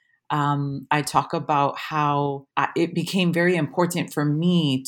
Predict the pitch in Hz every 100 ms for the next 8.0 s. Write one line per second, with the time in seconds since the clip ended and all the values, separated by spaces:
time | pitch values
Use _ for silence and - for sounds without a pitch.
0 | - 190 156 143 - - 165 160 156 160
1 | 160 185 220 226 208 - - 160 170 151
2 | 180 180 175 170 165 180 156 180 165 165
3 | - 175 165 165 160 - 165 156 147 165
4 | 170 220 220 151 - 160 151 143 160 135
5 | 131 135 156 180 180 185 180 175 170 170
6 | 190 - - 151 156 185 _ _ _ -
7 | 147 139 196 214 208 - 170 156 147 143